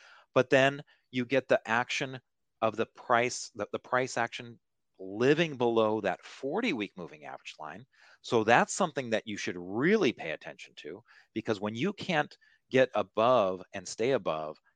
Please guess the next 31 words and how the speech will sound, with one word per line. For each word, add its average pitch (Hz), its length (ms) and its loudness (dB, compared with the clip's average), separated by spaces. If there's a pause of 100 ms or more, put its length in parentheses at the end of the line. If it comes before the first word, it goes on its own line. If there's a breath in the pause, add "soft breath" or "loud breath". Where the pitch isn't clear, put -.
your 101 160 -4
forty-week 120 680 -2
moving 90 280 -10
average 139 280 -4
line, 76 300 -12 (300 soft breath)
that 156 180 0
means 151 280 -6
that, 123 180 4 (340 soft breath)
you 123 80 -14
know, 90 180 -4 (440)
you're, 135 260 -4
you're 170 100 0
not 202 160 0
even 135 160 -2
above 117 360 2
where 110 440 2 (100)
you've 101 180 -12
been 123 220 -6
for 107 140 -10
most 104 380 -6
of 104 80 -10
the 90 80 -8
year. 98 400 -2 (420)
Okay. 98 340 -6
So 101 300 -4 (260 loud breath)
now 131 200 0
you're, 147 280 -2 (140)
you're 113 240 -6 (160)
potentially 175 640 -6
giving 113 380 -4
up, 143 320 -2